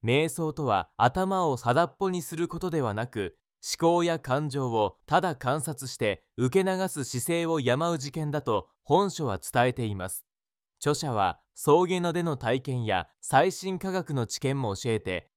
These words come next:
マインドフルネスがいかに私たちの感情や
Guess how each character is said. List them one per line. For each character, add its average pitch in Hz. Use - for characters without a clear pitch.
マ 117
イ 180
ン 175
ド 175
フ 165
ル 170
ネ 139
ス 127
が 90
い -
か 185
に 147
私 113
た 160
ち -
の 113
感 123
情 120
や 95